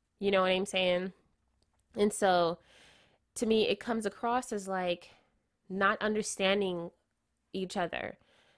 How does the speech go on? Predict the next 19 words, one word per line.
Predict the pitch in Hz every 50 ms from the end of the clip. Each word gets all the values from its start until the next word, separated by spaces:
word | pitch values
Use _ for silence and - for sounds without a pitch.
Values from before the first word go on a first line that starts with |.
| _ _ -
not, | 196 196 196 196 202 208 214 - - - - - - _ -
uh, | 190 185 180 180 175 175
getting | 175 175 - 220 214 220 220 220 214 208
along | - 196 190 185 185 180 190 202 202 196 180 170 170 165 - _ _ _ _ _ _ _ _ _ _ -
with | 196 196 -
each | 196 185 180 -
other, | 180 165 175 165 156 - 170 170 _ _ _ _ _ _ _ _ _ _ _ -
right? | 185 185 180 180 180 180 - _ _ _ _ _ -
Not, | 185 190 185 196 202 208 208 - - - - - - -
um, | 190 196 190 185 180 180 175 175 175 175 170 170 175 175 _ _ _ _ _ _ _ _ _ _ _ _ _ _ _ _ _ _ _ _ _ _ _ _ _ _ _ _ _ _ _ _ _ _ _ _ _ _ _ _ _ _ _ -
it's | - 208 - -
like | 247 226 214 202 - _ _ _ _ _ _ _ _ _ _ _ _ _ _ _ _ _ -
there's | 208 226 226 247 -
just | 277 269 - -
no | 240 233 226 220 226 226 220 220
un-, | 208 196 190 185 185 196 220 233 269 285 - -
no | - 208 214 214 214 214 214
real | 208 208 214 214 214 208 202
unity | 190 175 170 180 208 226 240 233 226 202 202 185 180 175 175 175 170 180